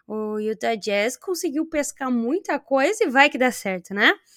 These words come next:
Mas, enfim, o, o Nets não tá falando com qualquer franquia, tá falando com o Boston Celtics, está falando com o Brad Stevens.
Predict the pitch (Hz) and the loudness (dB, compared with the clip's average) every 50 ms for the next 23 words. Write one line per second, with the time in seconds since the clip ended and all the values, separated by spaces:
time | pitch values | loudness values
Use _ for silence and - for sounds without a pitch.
0 | _ _ _ _ - - 240 247 247 254 262 226 277 285 285 - - - 196 185 | _ _ _ _ -6 0 4 6 6 6 6 4 2 0 0 -2 -6 -8 -8 -8
1 | 185 185 190 190 190 196 196 196 196 196 202 202 196 190 190 - - - - - | -8 -8 -8 -8 -6 -6 -6 -6 -6 -6 -6 -6 -6 -6 -8 -10 -12 -12 -8 -6
2 | 220 226 214 196 185 208 214 - - - 240 233 233 - 233 226 - 240 220 220 | -4 -4 -2 -2 -4 -4 -6 -6 -4 -2 -2 -2 -2 -4 -6 -6 -6 -8 -6 -6
3 | 208 - 226 220 220 214 202 - 208 202 175 214 208 196 190 185 208 220 226 190 | -8 -8 -10 -8 -8 -10 -10 -8 -10 -12 -10 -10 -10 -10 -10 -8 -8 -8 -8 -8
4 | 202 208 202 190 196 208 190 196 196 185 - 190 180 - - - 190 208 233 - | -10 -12 -12 -12 -12 -10 -10 -10 -10 -10 -12 -18 -16 -14 -10 -6 -6 -6 -6 -6
5 | - - - 214 - - 254 277 - - 294 247 233 240 269 277 - - 240 233 | -10 -12 -12 -10 -2 0 0 0 0 0 -2 -2 0 0 -2 -2 -2 -4 -4 -4
6 | 214 214 208 202 202 190 - - - - - 208 233 262 302 330 392 440 - | -4 -4 -4 -6 -6 -6 -10 -16 -16 -14 -10 -8 -4 0 0 0 0 -2 -8